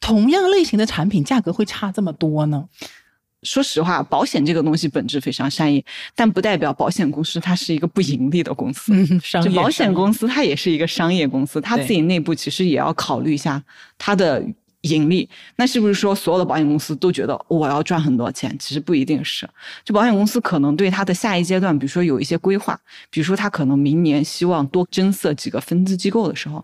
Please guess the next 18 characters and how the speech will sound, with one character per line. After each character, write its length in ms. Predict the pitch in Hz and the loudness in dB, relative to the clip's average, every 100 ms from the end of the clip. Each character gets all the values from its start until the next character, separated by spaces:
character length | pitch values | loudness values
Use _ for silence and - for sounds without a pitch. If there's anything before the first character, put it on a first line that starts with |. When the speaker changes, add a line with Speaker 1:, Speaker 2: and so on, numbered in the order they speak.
| - | 0
Speaker 1:
嗯。 280 | 180 156 147 | 2 2 0
Speaker 2:
那 100 | 220 | 0
我 80 | 180 | 0
现 100 | 160 | 2
在 120 | 196 | 0
可 160 | 180 156 | 0 0
能 120 | 147 | 0
就 120 | 160 | 0
希 160 | 180 175 | -2 -2
望 240 | 170 143 | -2 -2
我 120 | 156 139 | -2 -2
需 180 | - | -2
要 180 | 180 175 | 0 0
有 120 | 143 139 | 0 0
很 160 | 139 | 0
多 100 | 135 | 0
的 100 | 151 | 0
钱， 240 | 151 - | -2 -6